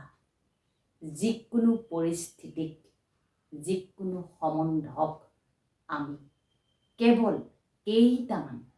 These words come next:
কেইটামান আমি উপায়েৰে মুহূৰ্ততে আমি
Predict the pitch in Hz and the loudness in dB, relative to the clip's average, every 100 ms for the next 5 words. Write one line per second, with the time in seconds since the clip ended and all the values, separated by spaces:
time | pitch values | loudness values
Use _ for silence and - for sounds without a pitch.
0 | _ _ _ _ _ _ _ _ _ _ | _ _ _ _ _ _ _ _ _ _
1 | 240 254 302 311 247 196 156 147 135 135 | 4 6 8 8 6 2 0 -2 -6 -10
2 | 127 - _ _ _ _ _ _ - 151 | -12 -16 _ _ _ _ _ _ -12 -10
3 | - 165 156 123 101 - _ _ _ _ | -6 -6 -6 -10 -16 -20 _ _ _ _
4 | _ _ _ _ _ _ _ _ _ _ | _ _ _ _ _ _ _ _ _ _
5 | _ _ _ _ _ _ _ 165 175 180 | _ _ _ _ _ _ _ -8 -2 0
6 | 160 226 - - 160 143 135 139 | 0 0 -4 -12 -10 -10 -12 -14